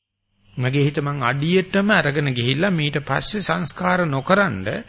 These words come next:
විසංඛාරගත කරයි කියලා. තණ්හාණං khය මජ්ජකා. ඊට පස්සේ මෙවැනි පාදමකට යනකම් අපිට භාවනාවේදී ඒ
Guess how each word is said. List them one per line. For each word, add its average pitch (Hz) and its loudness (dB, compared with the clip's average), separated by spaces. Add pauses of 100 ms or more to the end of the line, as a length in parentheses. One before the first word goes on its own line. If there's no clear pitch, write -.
(300)
විසංඛාරගත 139 0
කරයි - -8
කියලා. - -20 (2750)
තණ්හාණං 117 -2
khය 139 -4
මජ්ජකා. 95 -8 (300)
ඊට 139 2
පස්සේ 143 2
මෙවැනි 139 2
පාදමකට 165 2
යනකම් 156 0
අපිට 139 -2
භාවනාවේදී 139 -2 (480)
ඒ 120 0